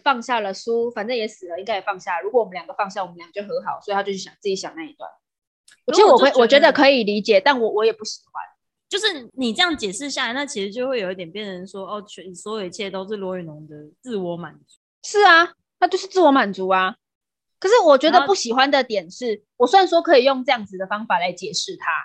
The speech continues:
Speaker 1: 但就是因为最后一季的苏的存在感真的太低了，因为只有最后两集才在办他的事情啊，前面都在讲那个潘文成逃跑，然后毒品案这样，只有最后两集在找凶手的时候，就是比如说哈娜为什么跟苏有口角啊，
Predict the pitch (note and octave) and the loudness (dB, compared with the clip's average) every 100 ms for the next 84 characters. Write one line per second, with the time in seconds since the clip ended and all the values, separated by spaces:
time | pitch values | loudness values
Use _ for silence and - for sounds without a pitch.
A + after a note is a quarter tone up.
0 | _ _ _ - A#4 G#4 G4 G#4 F#4+ _ | _ _ _ 2 4 6 6 4 2 _
1 | _ - G#4 G#4+ A4 G4 G4 C#4 C4 D#4+ | _ -2 2 4 4 6 6 4 2 0
2 | B3 A#3+ - B3 A#3+ A#3+ A3+ G3 F#3+ G#3 | 4 2 2 -4 -4 -2 0 0 -4 -4
3 | G#3+ A3+ E3+ F#3+ G3+ C#3+ G3+ - - E4 | 0 0 -2 -8 -10 -8 -10 -10 -16 -20
4 | - E4+ D4+ C4+ D#4 D#4+ C4 F3+ F3+ F3 | -6 -4 2 2 4 4 4 2 -4 -14
5 | G3 G3+ G#3 G#3+ G#3 F#3+ F3+ - E3 - | -6 -4 0 -2 -2 -6 -8 -14 -18 -20
6 | - - _ _ _ - C#4+ F#4 D#4 D#4+ | -20 -20 _ _ _ 2 4 4 2 2
7 | D4+ G#3+ F3 F#3+ B3+ A#3+ G#3 G#3 B3+ B3 | 0 -2 -6 -8 -4 2 2 0 -2 -4
8 | G3 G3+ F#3 F3+ G3 - G#3 D#3+ F#3+ G3+ | -8 -14 -14 -8 -8 -6 -8 -8 -10 -8
9 | F#3+ G3 F#3+ G3 E3+ D#3 F3+ - _ _ | -8 -8 -8 -6 -8 -6 -10 -10 _ _
10 | _ _ - E4+ D#4+ E4 C#4 G3 G3+ B3+ | _ _ 2 4 6 4 2 -2 -2 -2
11 | F#3+ F#3 G#3 A#3 D#3+ - G3 G3+ - - | -2 -6 -6 -6 -6 -2 2 2 0 -6
12 | G#3 G#3+ G#3 F#3+ F3 F3 G3+ G#3 G#3+ G3+ | -12 -6 -4 -4 -8 -6 -6 -4 -4 -4
13 | F3+ G#3+ F#3+ D#3+ F#3 F#3+ G3 F#3+ D#3+ - | -4 -8 -10 -12 -10 -10 -8 -8 -8 -10
14 | D3+ F3+ D#3 F2+ F2 | -12 -8 -8 -6 -6